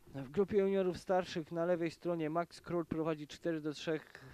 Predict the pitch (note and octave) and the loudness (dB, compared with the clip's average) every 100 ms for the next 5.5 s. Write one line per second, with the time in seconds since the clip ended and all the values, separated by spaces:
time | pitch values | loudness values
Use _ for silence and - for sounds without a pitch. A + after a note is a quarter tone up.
0 | - - - D3 D#3+ D#3+ D3 D3 D#3+ - | -20 -20 -8 -2 0 2 2 2 0 -2
1 | G#3+ D#3+ G2 D#3 F#3+ - F#3 - E3 - | -4 -4 -8 -2 -2 -2 -8 -4 -4 -2
2 | F#3 F#3 - E3 A3+ A3+ F#3+ F#3+ A#3 A#3 | -4 -4 -8 -6 -4 -2 -4 0 2 2
3 | - A2+ A#2 B2 A#2+ - D3 - B2 - | -2 -4 -2 -4 -4 -2 -2 -2 -10 -14
4 | - F#3+ F3+ F3 E3 D#3+ C#3+ C#3 E3+ C3 | -8 -4 -2 -2 0 0 -2 -4 -4 -4
5 | C#3 G3+ F#3+ F#3 - | -4 0 0 0 -2